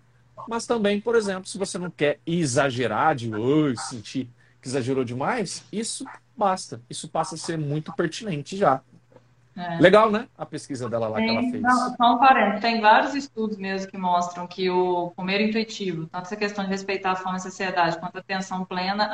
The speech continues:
Speaker 2: ajuda no controle glicêmico de pacientes diabéticos.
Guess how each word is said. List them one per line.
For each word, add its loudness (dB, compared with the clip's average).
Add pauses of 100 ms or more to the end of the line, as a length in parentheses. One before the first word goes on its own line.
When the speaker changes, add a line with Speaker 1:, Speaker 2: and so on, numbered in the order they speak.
Speaker 2:
ajuda 0
no -10
controle -4
glicêmico -6
de -10
pacientes -8
diabéticos. -8